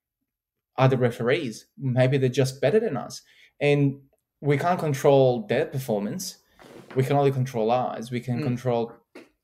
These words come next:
Speaker 1: how we train, how we referee to a certain extent. We can't control certainly pandemics, that's for sure.
Speaker 2: <laughs>
Speaker 1: So <laughs> there's a lot of things that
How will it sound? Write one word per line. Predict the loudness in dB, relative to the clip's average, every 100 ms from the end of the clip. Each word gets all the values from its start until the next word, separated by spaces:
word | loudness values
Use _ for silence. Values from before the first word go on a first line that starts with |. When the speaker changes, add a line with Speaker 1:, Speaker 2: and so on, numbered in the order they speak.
| -20 -6
Speaker 1:
how | 2 2
we | 2
train, | 2 2 2 -2
how | -6 -2
we | -2
referee | -2 -4 -4 -4 -4 -6 -8 -10 -12 -12 -12 -12 -14 -12
to | -10
a | -8
certain | -2 -2 -2
extent. | -6 -8 -8 -8 -10 -16 _ -20 -20 -20 -20 -4
We | 0
can't | 2 2
control | 2 2 -2
certainly | 0 -2 0 0 -2
pandemics, | -2 -2 -2 -4 -8 -10
that's | -10 -10
for | -10
sure. | -6 -6 -6 -8 _ -16
Speaker 2:
<laughs> | -16 -10 -10
Speaker 1:
So | -2 0 2 0
<laughs> |
there's | 0 0 4 4 6
a |
lot | 8 8
of | 4 0
things | 0 0 0
that | 0 -2